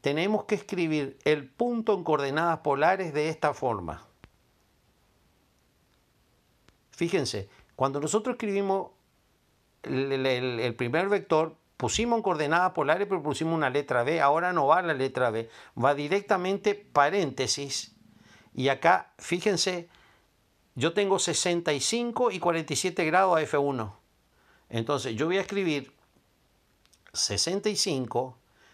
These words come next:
y acá voy a poner otra vez el punto y coma y es cuarenta y siete grados.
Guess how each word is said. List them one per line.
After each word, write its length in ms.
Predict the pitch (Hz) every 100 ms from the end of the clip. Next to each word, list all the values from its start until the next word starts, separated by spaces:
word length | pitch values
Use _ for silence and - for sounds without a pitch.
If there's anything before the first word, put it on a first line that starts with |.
| _ _ _
y 160 | 135 151
acá 480 | 147 185 196 180 _ _ _
voy 400 | 117 120 208 233
a 100 | 165
poner 320 | 147 143 143 -
otra 340 | 160 165 131
vez 240 | 127 123
el 140 | 120 101
punto 320 | 180 190 190
y 60 | 160
coma 500 | 165 120 120 131 - _ _ _ _ _ _ _ _ _ - _ _ _ _ _ _ _ _ _ _
y 140 | - 147
es 200 | 170 -
cuarenta 560 | - 143 147 151 135
y 60 | 127
siete 440 | - 147 - 160 -
grados. 680 | 92 90 85 64 - -